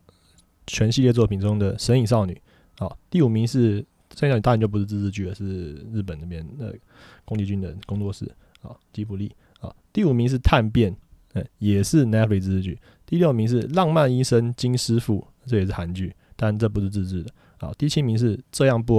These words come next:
OK》，Netflix 自制剧。第八名是《阿尔罕布拉宫的回忆》，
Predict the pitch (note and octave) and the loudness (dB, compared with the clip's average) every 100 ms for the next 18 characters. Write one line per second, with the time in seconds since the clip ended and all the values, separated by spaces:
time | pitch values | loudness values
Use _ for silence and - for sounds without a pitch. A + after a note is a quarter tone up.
0 | G#2+ G#2+ G2+ G2 - _ G#2+ G#2+ G2+ F2 | 4 2 0 -2 -8 _ 0 0 -2 -4
1 | F#2+ F#2 F2+ F2+ D2 _ - B2 A#2 A2+ | -4 -2 -2 -4 -8 _ -6 -2 0 0
2 | G2+ G#2+ G#2 - - D3 B2 - F#2+ F#2 | 0 -2 -2 -4 0 4 4 4 -2 0
3 | B2 G#2+ G#2 - _ _ - G2+ G2 G2 | 0 0 -6 -12 _ _ -6 -4 -2 -4
4 | G2 G2 F#2+ F2 G2+ | -4 -6 -6 -4 -4